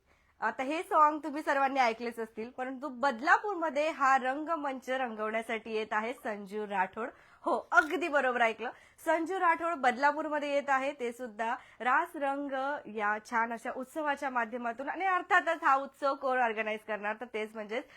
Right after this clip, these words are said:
वामन म्हात्रे फाउंडेशन आयोजित दोन हजार पंचवीस रास रंग हा महोत्सव ऑर्गनाइज केलेला आहे. आपल्या बदलापूरचे कुटुंब प-, प्रमुख म्हणून ज्यांची ओळख आहे, तेच म्हणजे आपले वामन दादा म्हात्रे.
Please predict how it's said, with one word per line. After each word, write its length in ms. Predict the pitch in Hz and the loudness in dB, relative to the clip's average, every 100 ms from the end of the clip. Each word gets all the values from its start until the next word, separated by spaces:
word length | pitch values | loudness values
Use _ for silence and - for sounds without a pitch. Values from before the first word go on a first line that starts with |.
| - - | -20 -6
वामन 360 | 214 - 269 311 | 0 2 2 -2
म्हात्रे 320 | 330 339 277 | -2 -2 0
फाउंडेशन 500 | 285 240 226 226 285 | 0 0 -2 -4 0
आयोजित 400 | 320 349 302 349 | 0 0 -2 -4
दोन 280 | 269 277 262 | 0 0 0
हजार 320 | 226 220 233 | -2 0 0
पंचवीस 520 | 233 311 320 349 339 | 0 -2 -2 -8 0
रास 260 | 262 233 240 - | 2 4 2 -4
रंग 280 | 233 226 220 240 - - - | -6 -4 -6 -6 -8 -14 0
हा 160 | 226 226 | 2 4
महोत्सव 380 | 240 247 277 349 | 2 -2 2 4
ऑर्गनाइज 440 | 311 294 285 277 277 | 4 4 -4 -4 -4
केलेला 320 | 254 240 240 | -4 0 2
आहे. 180 | 240 262 | 2 0
आपल्या 320 | 233 233 226 | -2 0 0
बदलापूरचे 540 | 208 208 320 339 285 | 0 0 0 -2 -8
कुटुंब 480 | 311 277 330 339 311 | -6 -6 -4 -4 -4
प-, 200 | 294 - | -6 -6
प्रमुख 260 | 254 254 254 | -6 -4 -4
म्हणून 220 | 254 247 | -6 -6
ज्यांची 320 | 240 233 226 233 | -4 -6 -4 -4
ओळख 240 | 220 220 | -4 -6
आहे, 120 | 233 | -8
तेच 220 | 240 285 285 | -8 -8 -8
म्हणजे 260 | 269 226 226 | -10 -6 -6
आपले 260 | 208 214 | -4 -8
वामन 380 | 208 190 202 208 | -4 -6 -6 -8
दादा 280 | 196 190 190 | -6 -6 -8
म्हात्रे. 480 | 196 175 - 185 | -8 -10 -10 -12